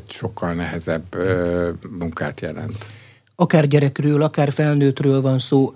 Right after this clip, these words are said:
Speaker 2: milyen gyakran érdemes megnézetni a szemünket, a látásunkat?
Speaker 1: Hát a gyerekeket ugye megnézik születéskor, aztán mikor, ö,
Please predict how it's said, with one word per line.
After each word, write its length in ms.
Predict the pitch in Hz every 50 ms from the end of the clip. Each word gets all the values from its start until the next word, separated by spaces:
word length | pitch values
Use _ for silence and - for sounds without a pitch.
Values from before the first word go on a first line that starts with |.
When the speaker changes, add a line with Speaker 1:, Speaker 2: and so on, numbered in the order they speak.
| -
Speaker 2:
milyen 240 | - 214 240 170 151
gyakran 340 | 147 143 - - 143 127 131
érdemes 420 | 127 123 120 131 120 123 120 -
megnézetni 640 | - 139 131 123 123 123 120 117 123 120 113 - 127
a 40 | 120
szemünket, 640 | 117 - - 127 117 120 117 120 120 - 135 120 -
a 40 | 117
látásunkat? 840 | 120 120 120 117 127 120 120 - - 123 127 - 143 135 131 - - _ _ _ _ _ _ _ _ _ _ _ _ _ _ _ _ _ _
Speaker 1:
Hát 400 | _ - - - - _ _ _
a 40 | -
gyerekeket 580 | 107 120 131 131 117 110 120 101 107 107 98
ugye 220 | - 101 101 98 92
megnézik 640 | 98 101 98 95 98 92 87 85 85 87 85 - -
születéskor, 960 | - - - 90 87 85 85 - 98 92 90 - - - - 117 135 143 151 151 -
aztán 560 | 101 87 - - - 101 98 98 95 90 82 -
mikor, 480 | - 98 92 - - 101 92 90 87 85 - -
ö, 320 | - - - 101 101 98